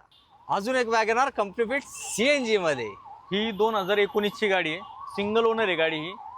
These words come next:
Speaker 2: कमी चाललेली आहे, जेन्युइन आहे गाडी. हे गाडीची किंमत आहे फक्त चार लाख रुपये. आणि या गाडीवरती तीन लाख पंच्याहत्तर हजार लोन होईल या गाडीवरती.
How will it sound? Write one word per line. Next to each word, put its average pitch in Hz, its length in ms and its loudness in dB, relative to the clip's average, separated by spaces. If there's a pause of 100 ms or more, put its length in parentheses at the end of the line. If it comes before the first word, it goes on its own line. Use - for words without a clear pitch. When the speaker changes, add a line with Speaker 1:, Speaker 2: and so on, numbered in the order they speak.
(280)
Speaker 2:
कमी 226 200 2
चाललेली 214 480 0
आहे, 110 40 -8 (500)
जेन्युइन 202 340 0
आहे 202 100 0
गाडी. 175 280 0 (480)
हे 175 100 2
गाडीची 196 320 0
किंमत 214 360 -4
आहे 208 120 2
फक्त 220 240 -2 (120)
चार 214 200 2
लाख 180 160 0
रुपये. 147 300 -8 (440)
आणि 180 200 -2
या 208 120 4
गाडीवरती 208 720 0
तीन 233 320 -4
लाख 233 180 2
पंच्याहत्तर 233 580 -4
हजार 202 220 2
लोन 214 240 2
होईल 175 120 -4
या 160 100 2
गाडीवरती. 135 440 -2